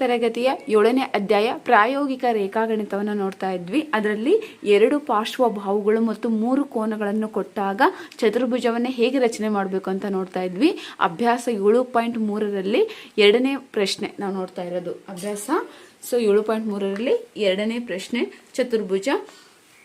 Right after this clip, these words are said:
ಪಿ ಎಲ್ ಎ ಎನ್ ಚತುರ್ಭುಜವನ್ನ ರಚನೆ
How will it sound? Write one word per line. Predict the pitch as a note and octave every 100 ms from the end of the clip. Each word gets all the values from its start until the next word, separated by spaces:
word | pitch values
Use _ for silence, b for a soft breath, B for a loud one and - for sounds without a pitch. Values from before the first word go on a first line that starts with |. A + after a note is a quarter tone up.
| B
ಪಿ | C4+ C#4 D4 D4+ - A#3
ಎಲ್ | A#3+ C4 - A3
ಎ | A#3 A#3+ - G#3 A3+
ಎನ್ | G#3 D3+ - - _ _ _ _ _ _ _ _ _ _ _ -
ಚತುರ್ಭುಜವನ್ನ | A#3+ A3 G#3 G#3 G#3
ರಚನೆ | F#3 F#3